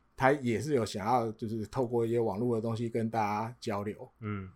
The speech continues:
Speaker 1: 但是后来就有酸民出现，
Speaker 2: 嗯。
Speaker 1: 他就觉得这不是我当初要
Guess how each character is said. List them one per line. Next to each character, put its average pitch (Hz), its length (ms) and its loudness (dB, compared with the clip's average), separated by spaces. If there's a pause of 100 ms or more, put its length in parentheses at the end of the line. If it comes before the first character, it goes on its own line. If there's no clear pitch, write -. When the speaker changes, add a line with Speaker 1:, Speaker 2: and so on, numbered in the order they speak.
(420)
Speaker 1:
但 147 140 2
是 147 60 2
后 151 200 6
来 107 240 6
就 117 220 4
有 98 400 -8 (320)
酸 - 340 2
民 98 240 -2
出 101 160 -10
现， 98 280 -2 (140)
Speaker 2:
嗯。 95 260 -10 (500)
Speaker 1:
他 - 140 -4
就 160 100 4
觉 127 160 4
得 107 180 0 (140)
这 180 220 10
不 - 180 -4
是 196 160 2
我 117 180 4
当 120 240 0
初 127 200 0
要 127 200 4